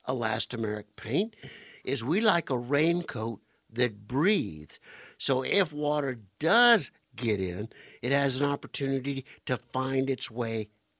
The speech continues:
out. We are not fans of exterior elastomeric paint on your stucco.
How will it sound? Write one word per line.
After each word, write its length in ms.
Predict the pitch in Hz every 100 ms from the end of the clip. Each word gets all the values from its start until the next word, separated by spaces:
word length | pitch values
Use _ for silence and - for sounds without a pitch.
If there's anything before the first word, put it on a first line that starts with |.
| _ -
out. 360 | 117 - - - _ - _
We 260 | - 120 127
are 140 | 120
not 340 | 113 127 170 196 - -
fans 580 | 185 135 95 90 - - _ _ -
of 160 | 101
exterior 880 | 110 131 - - 185 160 131 95 92 _ _ _ 113
elastomeric 840 | 117 120 120 - 127 131 127 -
paint 420 | - 139 117 - _ _ - _
on 160 | - 110
your 120 | 113
stucco. 520 | - 139 117 - 90